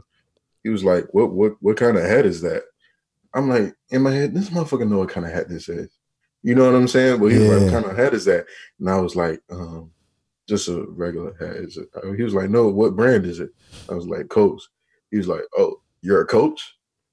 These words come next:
Speaker 1: Trying to be
Speaker 2: Trying to
Speaker 1: funny
Speaker 2: be
Speaker 1: and
Speaker 2: funny.
Speaker 1: shit.
Speaker 2: I wouldn't have told him. I said, "It's a C hat. I got it from the leather store."
Speaker 1: I was like, "What the fuck, dude?" And it's just like any, a-, anything, like, sometimes, like, so-, somebody see what type of car I'm driving, might get out there like, "Oh, nice car." I'm like,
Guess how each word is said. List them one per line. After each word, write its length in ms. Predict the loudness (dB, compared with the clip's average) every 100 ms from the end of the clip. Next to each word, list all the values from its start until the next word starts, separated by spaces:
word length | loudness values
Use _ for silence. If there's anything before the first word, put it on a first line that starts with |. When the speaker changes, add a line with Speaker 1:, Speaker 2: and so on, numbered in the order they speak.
| _
Speaker 1:
Trying 240 | 2 4 6
to 40 |
be 140 | 4
Speaker 2:
Trying 220 | 4 6 6
to 20 |
Speaker 1:
funny 60 | 6
Speaker 2:
be 100 | 6
Speaker 1:
and 180 | 6 6
Speaker 2:
funny. 60 | 4
Speaker 1:
shit. 540 | 2 -2 -2 -2 0
Speaker 2:
I 140 | 2 4
wouldn't 160 | 4
have 80 | 4
told 160 | 4 4
him. 80 |
I 60 | 4
said, 180 | 4 2
"It's 100 | 2
a 60 |
C 220 | 2 4 6
hat. 200 | 6 6
I 60 |
got 160 | 6 4
it 60 |
from 100 | 4
the 80 | 4
leather 220 | 6 6
store." 280 | 4 2 0 -2 _ _ _ _ _ _ _ -18 -4
Speaker 1:
I 60 | 0 2
was 220 | 2 2
like, 220 | 2 0
"What 180 | -4 -6
the 140 | -8
fuck, 540 | -8 -8 -2 -2 -4 -2
dude?" 400 | 0 0 -2 -6 _ _ _ -4
And 120 | 0
it's 120 | 0
just 140 | 2 4
like 200 | 4 4
any, 440 | 2 4 4 2 -2 _ _ _ 0
a-, 160 | 2 4
anything, 400 | 4 4 4 4
like, 240 | 4 2 2
sometimes, 500 | 0 4 4 6 4
like, 180 | 0 0
so-, 300 | -4 -2 -6
somebody 380 | -2 0 0 -2
see 180 | -2 -2
what 180 | -2
type 180 | -6 -6
of 80 | -4
car 140 | -4
I'm 120 | -4 -4
driving, 220 | -8 -8
might 160 | -10
get 120 | -8 -10
out 120 | -10
there 100 | -14
like, 140 | -12 -8
"Oh, 100 | -6
nice 240 | -6 -8
car." 140 | -8 -8
I'm 80 |
like, 100 | -8